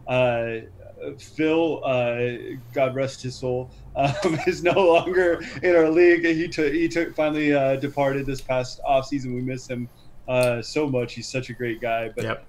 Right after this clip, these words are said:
Speaker 2: yeah,
Speaker 1: um,
Speaker 2: sure.
Speaker 1: so, so many people put together our roles, and I think that's ultimately what we kinda came down to, was just, uh, trying to enable us to have as much control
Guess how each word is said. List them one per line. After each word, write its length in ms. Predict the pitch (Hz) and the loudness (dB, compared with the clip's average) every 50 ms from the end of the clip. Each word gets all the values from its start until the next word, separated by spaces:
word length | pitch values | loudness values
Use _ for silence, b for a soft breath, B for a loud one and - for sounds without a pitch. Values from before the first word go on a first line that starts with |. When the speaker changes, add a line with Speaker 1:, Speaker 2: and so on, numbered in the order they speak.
| - | -4
Speaker 2:
yeah, 80 | - 147 | -2 0
Speaker 1:
um, 340 | 151 147 139 131 120 131 127 | 2 4 4 2 2 0 -4
Speaker 2:
sure. 80 | 165 156 | -8 -10
Speaker 1:
so, 340 | - - 175 175 185 180 - - - | -2 0 2 2 2 0 -4 -14 -18
so 220 | 147 - - 185 190 | -12 -2 0 0 0
many 200 | 190 180 180 151 | 0 -2 -4 -4
people 280 | 131 165 156 151 135 | -4 -8 -6 -8 -8
put 220 | 123 - 147 143 143 | -6 -6 -6 -6 -4
together 480 | - 139 131 131 123 127 127 123 120 | -6 -4 -4 -4 -4 -4 -4 -4 -4
our 160 | 127 131 131 | -4 -4 -4
roles, 300 | 123 120 123 127 127 120 | -4 -4 -6 -6 -6 -6
and 100 | 131 127 | -8 -8
I 40 | 127 | -8
think 160 | 123 175 180 | -8 -8 -6
that's 220 | 196 196 180 - - - - | -6 -6 -8 -8 -12 -12 -6
ultimately 480 | 151 151 160 156 - 175 147 135 139 135 | -6 -6 -6 -6 -8 -10 -10 -10 -10 -8
what 160 | 135 135 131 | -8 -10 -10
we 80 | 143 139 | -12 -14
kinda 200 | - 147 143 123 | -12 -12 -12 -10
came 220 | - 147 147 143 | -8 -8 -8 -8
down 300 | 123 113 113 123 139 147 | -6 -8 -8 -8 -10 -10
to, 180 | - - 117 - b b b b b - | -10 -12 -12 -12 b b b b b -10
was 160 | 135 127 120 | -10 -10 -10
just, 400 | - - 135 135 127 - - - - - | -8 -10 -10 -10 -10 -12 -16 -18 -12 -6
uh, 300 | 147 131 127 123 120 123 120 | -4 -2 -2 -2 -2 -6 -10
trying 360 | - - - 123 123 127 127 127 | -12 -10 -8 -6 -6 -6 -6 -8
to 180 | - - 131 123 | -10 -10 -10 -10
enable 420 | 117 117 120 127 123 123 127 127 | -8 -8 -8 -8 -8 -8 -8 -10
us 100 | 120 - | -10 -10
to 100 | - 120 | -14 -16
have 200 | 107 110 117 107 | -14 -14 -14 -16
as 120 | 110 107 - - | -16 -20 -18 -16
much 300 | 117 117 117 - - - | -14 -14 -14 -16 -16 -16
control 500 | 127 120 - - 120 120 123 123 117 | -16 -16 -16 -16 -14 -12 -12 -12 -12